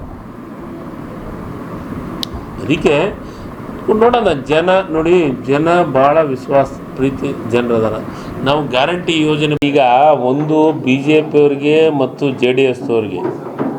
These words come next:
ಮೈತ್ರಿ ಅಭ್ಯರ್ಥಿಯನ್ನು ಹಾಕ್ಯಾರ. ನಾಳೆ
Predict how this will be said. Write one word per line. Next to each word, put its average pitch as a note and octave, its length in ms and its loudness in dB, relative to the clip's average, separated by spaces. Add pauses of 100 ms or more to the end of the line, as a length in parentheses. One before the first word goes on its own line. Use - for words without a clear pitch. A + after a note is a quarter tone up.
(760)
ಮೈತ್ರಿ D#3 400 2
ಅಭ್ಯರ್ಥಿಯನ್ನು C#3 500 0
ಹಾಕ್ಯಾರ. B2 340 0 (1080)
ನಾಳೆ D#3 720 4